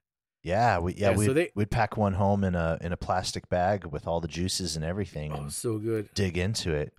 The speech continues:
Speaker 1: So they brought, they brought you one of those. They picked it up from, from our neighborhood?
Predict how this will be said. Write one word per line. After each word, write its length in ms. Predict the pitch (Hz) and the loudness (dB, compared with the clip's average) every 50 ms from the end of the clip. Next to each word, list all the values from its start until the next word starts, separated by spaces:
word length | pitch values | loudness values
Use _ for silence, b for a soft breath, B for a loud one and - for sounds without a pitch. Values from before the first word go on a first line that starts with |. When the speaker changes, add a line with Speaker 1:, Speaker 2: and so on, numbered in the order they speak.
| - - - | -20 -14 -8
Speaker 1:
So 120 | - - 110 | -4 0 2
they 80 | 104 | 2
brought, 300 | 101 92 110 104 - - | 4 6 6 4 4 2
they 80 | 101 104 | 0 2
brought 200 | 92 110 110 110 | 4 4 4 4
you 120 | 120 120 | 4 4
one 140 | 107 110 113 | 4 4 4
of 80 | 110 98 | 4 4
those. 260 | 92 92 98 113 - | 4 4 4 4 2
They 80 | - 98 | 0 0
picked 280 | - - 113 - - | 0 -2 -4 -2 -2
it 80 | 110 95 | 0 2
up 220 | 95 107 117 - | 2 2 2 0
from, 360 | - - 101 95 92 90 92 - | -2 -2 0 0 0 -2 -4 -6
from 180 | - - 101 | -6 -4 -2
our 80 | 95 92 | 0 2
neighborhood? 460 | 92 95 98 95 104 104 120 127 131 | 2 2 2 2 4 4 2 2 0